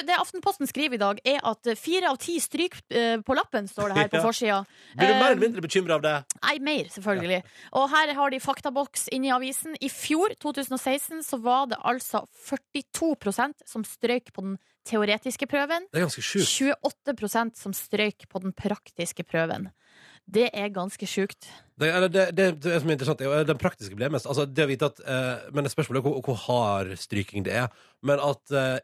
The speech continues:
Speaker 2: en av tre som kjører rundt, eh, som fikk lappen i fjor, måtte gjøre flere forsøk, er jo
Speaker 1: Ja, det vet vi jo ikke. Det f-, kan vi ikke lese ut av det her, egentlig.
Speaker 2: Nei.
Speaker 1: Det kan jo hende at de som har strøket, bare har tenkt, "Ja, ja. Nei da,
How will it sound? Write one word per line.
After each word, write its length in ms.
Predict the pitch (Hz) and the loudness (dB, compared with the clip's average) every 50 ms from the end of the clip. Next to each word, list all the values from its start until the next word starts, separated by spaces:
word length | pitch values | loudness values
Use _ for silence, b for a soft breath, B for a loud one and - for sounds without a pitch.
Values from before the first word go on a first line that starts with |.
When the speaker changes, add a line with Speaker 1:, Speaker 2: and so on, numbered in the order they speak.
| - 170 | -2 0
Speaker 2:
en 100 | 160 147 143 127 | 0 0 0 -2
av 40 | - | -2
tre 140 | - 143 139 | -2 -2 0
som 120 | 117 135 117 - | -2 -2 -4 -2
kjører 380 | - 123 120 127 123 117 117 | -2 0 0 0 0 0 0
rundt, 340 | 113 113 - _ - - - - 120 | -2 -4 -6 _ -16 -16 -10 -6 -6
eh, 60 | 110 | -4
som 140 | - 117 104 | -2 -2 -2
fikk 120 | 113 - | -2 -2
lappen 220 | 120 - - 110 104 | -4 -4 -4 -6 -8
i 20 | |
fjor, 300 | - 120 120 117 113 - - _ _ _ _ _ _ _ _ _ _ - | -4 -4 -2 -2 -4 -6 -10 _ _ _ _ _ _ _ _ _ _ -2
måtte 320 | 131 131 113 - - 135 | -2 -2 -2 -2 -2 0
gjøre 160 | 127 120 117 | 0 0 0
flere 360 | 113 - 139 131 127 123 117 113 110 101 | 0 0 0 0 0 0 -2 -4 -4 -6
forsøk, 400 | - 107 98 - - - - - - _ _ _ | -8 -6 -2 0 0 0 0 -4 -16 _ _ _
er 160 | 131 131 131 127 | -6 -4 -2 0
jo 80 | 120 117 | 0 2
Speaker 1:
Ja, 80 | - | 2
det 220 | 226 - - 320 311 233 | 2 4 4 4 4 4
vet 180 | 220 185 180 - | 2 -2 -2 -2
vi 60 | 196 175 | -6 -8
jo 60 | 170 | -6
ikke. 140 | - 190 190 | -6 -4 -2
Det 160 | 220 214 - | -2 -2 -2
f-, 100 | - - - | -4 -12 -12
kan 140 | - 190 165 | -10 -10 -8
vi 60 | 165 | -8
ikke 120 | 156 170 156 | -6 -4 -4
lese 180 | 143 165 - 175 | -4 -4 -6 -8
ut 60 | - 180 | -6 -4
av 60 | 180 | -2
det 60 | 165 | -2
her, 140 | 165 160 - - 180 180 | -2 -2 -4 -4 -4 -4
egentlig. 280 | 185 190 170 - 160 180 | -4 -4 -4 -4 -4 -6
Speaker 2:
Nei. 160 | 185 _ _ - | -6 _ _ -8
Speaker 1:
Det 100 | 202 - | -6 -4
kan 160 | - 208 214 | -2 -2 0
jo 80 | 226 | 0
hende 220 | 220 214 196 180 175 | 0 0 0 0 -2
at 160 | - - 190 170 | -2 -4 -6 -4
de 120 | 175 196 196 | -4 -4 -4
som 140 | - 180 | -4 -4
har 60 | 170 165 | -6 -6
strøket, 420 | - - 180 190 190 - 196 175 | -4 -2 -2 -2 -2 -4 -4 -4
bare 160 | 165 170 165 | -2 -2 -2
har 80 | 165 165 | -2 -4
tenkt, 260 | - 180 170 160 _ _ b b b b | -6 -8 -8 -8 _ _ b b b b
"Ja, 220 | - 151 175 240 320 392 | -2 0 0 2 2 2
ja. 140 | 415 392 403 415 _ _ b b b b b b b | 2 2 0 0 _ _ b b b b b b b
Nei 100 | 247 302 | -4 -4
da, 80 | 339 | -4